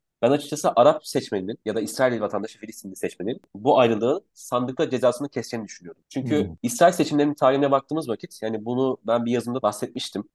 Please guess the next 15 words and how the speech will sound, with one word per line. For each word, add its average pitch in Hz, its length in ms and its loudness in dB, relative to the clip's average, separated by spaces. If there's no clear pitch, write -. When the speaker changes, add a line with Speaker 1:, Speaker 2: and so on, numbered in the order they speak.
Speaker 1:
Ne 107 280 2
zaman 180 400 6
Arap 156 300 4
partiler 135 460 0
ayrılığa 127 480 2
düştüğü - 300 -10
an 147 300 0
ve 120 340 -2
daha 123 220 0
etkili 139 280 -4
bir 139 60 -8
siyaset - 460 -2
yapacaklarını 117 500 -2
savundukları 120 540 -4
zaman 113 260 -2